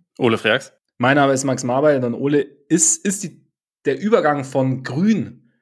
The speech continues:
Speaker 2: zu Schwarz-Rot-Gold schon geglückt oder sind wir noch, bist, äh, bist du noch nicht heiß?
Speaker 1: Äh, nee, also ich, ich arbeite dran, ich versuch's,
Speaker 2: <laughs>
Speaker 1: aber
Speaker 2: Immerhin,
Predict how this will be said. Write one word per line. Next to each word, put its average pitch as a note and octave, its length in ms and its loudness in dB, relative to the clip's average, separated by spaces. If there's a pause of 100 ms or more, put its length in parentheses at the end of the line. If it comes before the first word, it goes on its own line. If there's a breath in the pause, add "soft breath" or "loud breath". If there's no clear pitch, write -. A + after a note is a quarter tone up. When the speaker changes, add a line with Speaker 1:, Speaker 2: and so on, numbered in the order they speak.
(280)
Speaker 2:
zu - 160 -4
Schwarz-Rot-Gold C3+ 720 2
schon C3 140 -2
geglückt B2+ 360 -2
oder A#2 460 2
sind A#2+ 220 -4
wir A#2+ 100 0
noch, A2+ 380 -2 (920)
bist, A#2+ 300 0
äh, - 340 -2
bist B2 160 -4
du B2+ 40 0
noch A2+ 60 4
nicht G#2+ 160 0
heiß? F2 300 -4 (1160)
Speaker 1:
Äh, A#2+ 400 4 (100)
nee, A2+ 240 0
also B2 340 -2
ich, - 260 -14 (300)
ich B2+ 180 -6
arbeite C#3+ 340 0
dran, C3 360 -2
ich - 140 -14
versuch's, - 480 -4
Speaker 2:
<laughs> - 60 -14
Speaker 1:
aber G#2+ 360 4
Speaker 2:
Immerhin, B2 460 -6